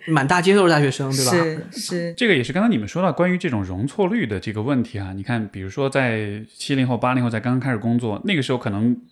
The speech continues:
Speaker 3: 很多的行业也不成熟，大家都是摸着石头过河，
Speaker 1: 嗯。
Speaker 3: 可能真的是有时代性的哈，就是
Speaker 1: 对。
Speaker 3: 那个阶段的发展就是那样的，所有人都在试，所以对于犯错是容错率很高。今天的时代是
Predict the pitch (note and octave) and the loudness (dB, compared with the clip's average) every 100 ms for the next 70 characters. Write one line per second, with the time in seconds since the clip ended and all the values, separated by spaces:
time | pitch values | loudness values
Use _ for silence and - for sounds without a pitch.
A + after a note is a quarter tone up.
0 | _ - A2+ A3+ G3+ D#3 G3 - B2 G#2+ | _ -6 -4 -2 0 -2 -2 -4 -8 -8
1 | F#2+ A#2+ F#2+ - - D#3+ F3 C#3 C#3+ C3+ | -6 -8 -10 -8 -2 0 0 -2 0 0
2 | D#3+ C3 A2+ A#2+ B2+ G#2+ - A#2 C#4 E4+ | -2 -2 -2 -2 -4 -6 -2 0 0 0
3 | C#4+ B2+ - A2+ F3 B2+ A#2 G2 F#2 A#2 | 0 0 -2 2 2 2 -2 -2 -6 -6
4 | C3 A2+ C#3 - - _ - A3+ D#3+ B3+ | -6 -6 -10 -16 -20 _ -4 -2 0 2
5 | B3 D#3 - G3+ B2 A2 C3 C3 C#3+ G#2+ | 0 2 2 4 2 2 2 4 4 2
6 | G2 - C#4+ G#3 C#3+ C#3+ A2 - - - | -2 0 2 0 0 -2 -2 -8 -10 -6
7 | - D4+ C#3+ - - G3+ D#3+ - G3+ G3+ | -2 0 -2 -4 0 0 0 0 0 0
8 | G3+ - B3+ G3+ - D#4+ C3+ - A#2+ G#2+ | -2 0 2 2 0 -2 -2 -2 -4 -4
9 | - _ _ _ _ - - A3 C4+ - | -10 _ _ _ _ -2 0 2 0 0
10 | G2 - A2+ A2+ A2+ G#3+ B3 A#3+ E3 - | -2 -2 0 0 0 2 4 4 2 -2
11 | A#2+ D3 B2+ C#3+ A2 | 0 0 0 -2 -4